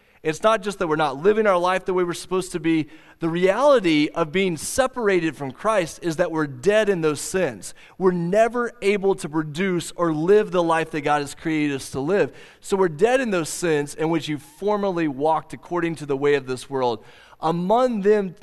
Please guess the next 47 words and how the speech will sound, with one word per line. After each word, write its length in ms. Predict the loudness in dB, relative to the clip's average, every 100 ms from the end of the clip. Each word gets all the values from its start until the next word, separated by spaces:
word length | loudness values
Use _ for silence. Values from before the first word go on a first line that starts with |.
| -10
we 240 | -4 -4
too 440 | -4 -4 -2 -2 -4
formerly 520 | -4 -4 -2 -2 0
lived 380 | 4 4 2 -6
in 160 | -4
the 80 | -2
lust 380 | 0 0 -2 -4
of 80 | -4
our 120 | -4
flesh. 440 | -4 -4 -4 -6
Once 180 | -6 -4
again, 240 | -2 -2
not 180 | -2 -6
just 200 | -6 -4
sexual 340 | -4 -4 -2 0
lust, 240 | 0 -2
but 160 | -10 -4
all 280 | 2 2 4
those 280 | 2 0 -2
things 260 | -4 -2
that 80 | -4
we 100 | -4
desire 480 | -6 -2 0 2 2
in 100 | 0
life, 380 | 0 0 -4 -14 -20 -20 -20 -20 _
indulging 720 | 0 0 2 2 2 0 -2
the 80 | -2
desires 500 | -2 -2 0 0 -4
of 60 | -6
the 80 | -8
flesh 500 | -4 -2 -2 -4 -8
and 140 | -4
the 60 | -2
mind, 440 | 0 0 -2 -6 -4
and 100 | -2
we 140 | 0
were 100 | 0
by 200 | 0 -2
nature 520 | -2 -4 -4 -6 -10
children 500 | -8 -4 -4 -4 -6
of 260 | -6 -8 -4
wrath, 460 | -2 0 -2 -8 _ _ _ -6
even 380 | -2 0 -2 -2
as 260 | -4 -4
the 120 | -6
rest 400 | -4 -2 -4 -8
were. 320 | -12 -10 -10